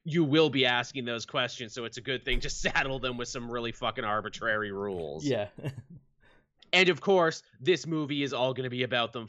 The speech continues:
Speaker 1: fighting that and being like, "Well, maybe we shouldn't follow these stupid arbitrary rules. Maybe now,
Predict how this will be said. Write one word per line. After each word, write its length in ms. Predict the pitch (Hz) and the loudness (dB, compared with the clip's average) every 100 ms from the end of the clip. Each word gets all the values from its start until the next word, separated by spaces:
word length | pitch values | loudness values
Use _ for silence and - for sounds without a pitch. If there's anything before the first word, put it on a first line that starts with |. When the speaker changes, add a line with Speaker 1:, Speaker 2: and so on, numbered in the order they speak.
| - | -4
Speaker 1:
fighting 300 | 127 123 117 | -2 0 -2
that 100 | 120 | -6
and 80 | 113 | -6
being 120 | 123 | -4
like, 160 | 127 | -4
"Well, 120 | 127 147 | -4 0
maybe 260 | 220 190 | 0 0
we 140 | 170 160 | -4 -6
shouldn't 360 | - 180 135 - | 2 2 2 -4
follow 340 | 131 120 110 | 0 0 -2
these 220 | 110 110 | -6 -8
stupid 320 | - 127 120 113 | -6 -6 -2 0
arbitrary 640 | 110 107 - 120 110 107 | 2 0 -2 0 0 0
rules. 320 | 110 113 110 | -2 -2 0
Maybe 340 | 127 180 156 143 | 2 2 2 0
now, 440 | 156 147 135 | 2 2 0